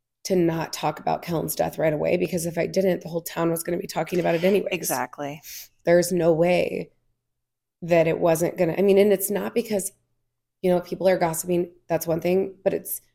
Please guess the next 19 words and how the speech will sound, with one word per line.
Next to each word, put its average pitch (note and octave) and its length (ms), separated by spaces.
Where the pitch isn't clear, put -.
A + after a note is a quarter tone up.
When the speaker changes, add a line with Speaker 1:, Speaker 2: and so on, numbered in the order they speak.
Speaker 1:
it's G3 180
even G#3 300
that - 220
c-, - 120
they D#3 100
care, D#3 680
you F#3 140
know, D#3+ 200
they're E3 140
talking G3 460
about D#3+ 240
it, E3+ 120
the E3+ 140
majority F3 460
of D3+ 60
people, E3+ 260
because E3 320
they D3+ 160
just E3 420